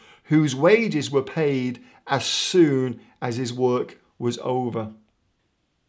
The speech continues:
In this sense, Jesus was accusing the Pharisees of being like hirelings, not really caring for, uh, the, the work and the people that God had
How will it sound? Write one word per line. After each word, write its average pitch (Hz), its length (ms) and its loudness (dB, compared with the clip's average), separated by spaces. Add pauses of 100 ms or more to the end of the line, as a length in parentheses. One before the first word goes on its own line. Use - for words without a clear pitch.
In 156 180 6
this 214 220 2
sense, 143 480 0
Jesus 147 460 0
was 123 120 -6
accusing 127 540 -2
the 120 80 -4
Pharisees 123 720 -2
of 113 100 -6
being 120 280 -4
like 120 260 -2
hirelings, 117 840 -6 (440)
not 170 220 6
really 156 220 6
caring 147 800 0
for, 120 500 0 (300)
uh, 123 220 0
the, 123 340 -4
the 123 140 -2
work 147 600 4 (160)
and 131 140 -2
the 120 60 0
people 147 580 -4
that 117 160 -6
God 120 260 2
had 107 260 -10